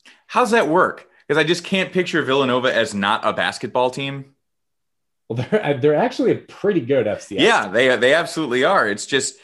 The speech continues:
Speaker 1: it's just so jarring because I think about Villanova football so infrequently.
Speaker 2: Yeah. Now, I mean, if you're talking about them as a potential upset threat to Penn State,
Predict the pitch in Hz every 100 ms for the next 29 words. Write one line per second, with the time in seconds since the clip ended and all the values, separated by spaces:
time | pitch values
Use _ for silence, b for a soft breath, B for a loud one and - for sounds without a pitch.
0 | b b 123 - 160 - 147 117 110 113
1 | 147 127 98 90 90 - 113 107 101 -
2 | 175 170 104 107 95 113 113 110 107 98
3 | - 170 - 98 98 - 117 110 - 120
4 | 139 120 151 147 104 71 85 85 b b
5 | b b _ _ _ - 156 82 67 78
6 | - - 151 139 135 139 139 123 139 123
7 | 151 147 151 131 123 120 113 - - 110
8 | 98 107 110 104 120 110 120 107 - 117
9 | 95 113 92 101 110 98 117 101